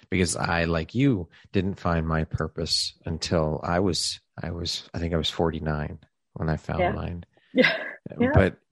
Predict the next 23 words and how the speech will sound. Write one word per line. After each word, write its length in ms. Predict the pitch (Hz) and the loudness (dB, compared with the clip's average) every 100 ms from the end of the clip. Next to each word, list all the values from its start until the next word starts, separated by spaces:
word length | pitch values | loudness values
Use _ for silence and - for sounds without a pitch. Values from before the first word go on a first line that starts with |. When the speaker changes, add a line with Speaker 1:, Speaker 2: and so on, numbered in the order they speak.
| - | -4
Speaker 1:
to 120 | 101 | -4
find 420 | - 90 95 113 | -2 0 2 2
it 120 | 113 - | 0 -2
at 240 | 92 - | -6 -4
that 300 | 95 98 - | -4 -4 -8
point 460 | - 87 87 76 - | -8 -4 -4 -6 -6
in 100 | 87 | -2
our 160 | 82 | 0
lives, 840 | 78 80 85 80 78 80 - - - | 0 -2 -2 -2 -4 -6 -6 -8 -10
<laughs> 80 | _ | _
it 140 | - - - 113 - | -8 -8 -6 -6 0
is 240 | 156 143 - | 2 2 2
just 440 | - - 139 143 - - - | 0 2 4 4 4 2 2
so, 460 | 120 120 117 113 - - - - _ - | 4 4 4 2 -2 -12 -16 -20 _ -6
it's 140 | - 165 | -2 0
indescribable, 720 | 147 147 - 113 107 95 90 | 2 2 2 2 2 2 0
honestly. 460 | 87 95 90 - 95 | 2 0 0 0 0
There's 200 | 90 92 | 0 -2
not 260 | 101 110 117 | 0 0 0
enough 340 | 113 98 - | 0 0 -2
words 580 | - 92 90 85 85 90 | -12 -8 -6 -4 -4 -4
to 160 | - 98 | -6 -8
properly 1000 | - - 98 104 - 92 87 85 85 | -2 0 2 0 2 0 0 -2 -4